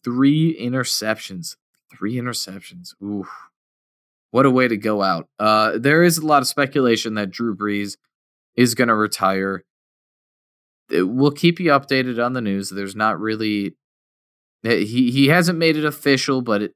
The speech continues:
all signs are pointing, pointing towards him retiring. So, very sad news there.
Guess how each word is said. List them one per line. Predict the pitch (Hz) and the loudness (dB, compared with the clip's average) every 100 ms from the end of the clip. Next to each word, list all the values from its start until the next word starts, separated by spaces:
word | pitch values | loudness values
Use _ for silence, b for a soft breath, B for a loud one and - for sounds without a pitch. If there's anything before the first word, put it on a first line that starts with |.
| _ | _
all | 107 113 | -2 0
signs | 120 104 101 | 0 0 -4
are | |
pointing, | 92 101 95 95 - _ | -10 -8 -8 -8 -12 _
pointing | 104 101 95 | -8 -8 -8
towards | 95 92 | -10 -12
him | - 87 | -10 -10
retiring. | 85 82 80 82 73 80 | -10 -10 -12 -12 -14 -12
So, | - 92 90 - _ _ _ _ _ _ _ _ _ - | -8 -6 -8 -10 _ _ _ _ _ _ _ _ _ -2
very | 131 131 127 | 2 2 2
sad | - 131 113 107 | 0 0 0 -2
news | 101 98 - | -6 -6 -6
there. | 98 92 92 | -6 -4 -6